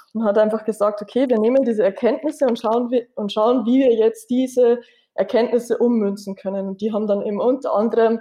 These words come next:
einfach dicke Frauen gezeigt, die haben, äh, Budget freigeschaufelt, um größere Größen auch, äh, herzustellen. Die haben diese Vorbilder,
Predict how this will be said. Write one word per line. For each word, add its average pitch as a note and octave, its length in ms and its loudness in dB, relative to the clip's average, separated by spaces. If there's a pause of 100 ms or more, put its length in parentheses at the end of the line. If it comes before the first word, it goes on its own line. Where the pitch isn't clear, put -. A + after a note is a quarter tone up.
(300)
einfach G3 340 -2
dicke C#4+ 380 -2
Frauen A3 320 0
gezeigt, F#3+ 560 -2
die G3+ 100 -2
haben, G3 320 -2
äh, F#3 300 0 (260)
Budget A#3+ 400 -2
freigeschaufelt, G#3 960 0
um A#3 320 2
größere A#3 500 2
Größen A3+ 540 -2
auch, G#3 320 -2 (160)
äh, G3+ 300 2 (120)
herzustellen. C4 840 0 (440)
Die G#3 100 -10
haben G3+ 180 -2
diese G3+ 360 -2
Vorbilder, G3 540 0